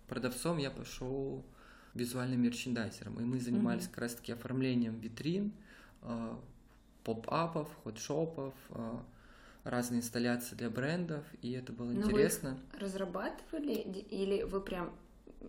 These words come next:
Speaker 2: делали дизайн, который потом воплощался?
Speaker 1: В том числе,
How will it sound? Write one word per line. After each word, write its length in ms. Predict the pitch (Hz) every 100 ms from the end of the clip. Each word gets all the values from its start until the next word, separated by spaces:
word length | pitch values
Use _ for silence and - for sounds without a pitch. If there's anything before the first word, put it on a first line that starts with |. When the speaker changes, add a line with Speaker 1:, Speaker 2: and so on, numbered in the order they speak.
| -
Speaker 2:
делали 560 | - - 190 190 175
дизайн, 640 | 165 165 165 170 175 247 277 -
который 300 | 175 175 175
потом 340 | 175 180 175
воплощался? 720 | 165 - 180 - - - - - - - - - - - - - -
Speaker 1:
В 60 |
том 180 | - 160
числе, 520 | - - - 123 110